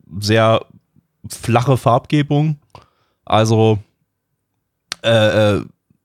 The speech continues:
ja, alles, alles, ja, schon irgendwie detailarm, einfarbig, äh, wenig Schattierung, aber irgendwie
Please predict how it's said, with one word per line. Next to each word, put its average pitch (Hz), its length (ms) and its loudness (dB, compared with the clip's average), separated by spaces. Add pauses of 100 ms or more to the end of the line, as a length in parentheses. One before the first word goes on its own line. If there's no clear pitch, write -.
(300)
ja, 104 200 0
alles, 131 240 0
alles, - 480 -2 (260)
ja, 117 420 0
schon 160 220 -2
irgendwie 175 220 0
detailarm, 165 720 0
einfarbig, 170 840 0 (540)
äh, - 60 -6
wenig 127 580 2
Schattierung, 185 680 -2 (840)
aber 143 400 2
irgendwie 165 540 0